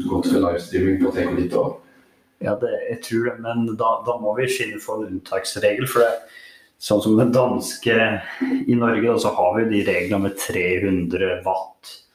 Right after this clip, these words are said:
Speaker 2: og fartsgrense på tjuefem kilometer i timen på de elsykler.
Speaker 1: Ja, det blir litt
Speaker 2: Og det
Speaker 1: vanskelig.
Speaker 2: hadde ikke, øh, vi <laughs> hjulpet noe på et, på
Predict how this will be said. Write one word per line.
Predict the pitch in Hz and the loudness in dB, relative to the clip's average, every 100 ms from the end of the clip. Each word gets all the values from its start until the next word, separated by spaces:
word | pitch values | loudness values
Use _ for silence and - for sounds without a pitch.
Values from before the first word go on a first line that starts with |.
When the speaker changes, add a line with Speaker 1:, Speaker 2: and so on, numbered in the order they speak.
| _ _ _ _ _ - | _ _ _ _ _ -6
Speaker 2:
og | - 90 | 0 0
fartsgrense | - - 87 - - 92 85 85 - | 0 -2 -2 -4 -4 -2 -2 -4 -4
på | 92 | -2
tjuefem | - 98 - 87 87 | 0 -2 -2 -2 -2
kilometer | - 90 85 85 98 | -2 -2 -2 0 0
i | 82 | 2
timen | 101 87 104 | 2 4 2
på | - 92 | 0 0
de | - | 0
elsykler. | 90 - 95 131 127 - - - | -2 -2 0 2 2 0 -8 -2
Speaker 1:
Ja, | 101 92 90 | 0 0 -2
det | 95 | -2
blir | 95 | 0
litt | 92 92 | 2 0
Speaker 2:
Og | |
det | 107 | 2
Speaker 1:
vanskelig. | 104 107 | 2 2
Speaker 2:
hadde | 101 95 104 | -2 -2 -4
ikke, | 123 123 - - 117 117 | -2 -4 -8 -2 2 4
øh, | 110 107 101 101 98 95 95 101 98 - - 120 | 4 4 2 2 0 0 2 2 0 -4 0 2
vi | 127 110 | 4 4
<laughs> | - | 2
hjulpet | - - 110 | 2 0 0
noe | 107 101 | 0 2
på | 110 | 0
et, | - - 98 | -2 0 0
på | 98 | 2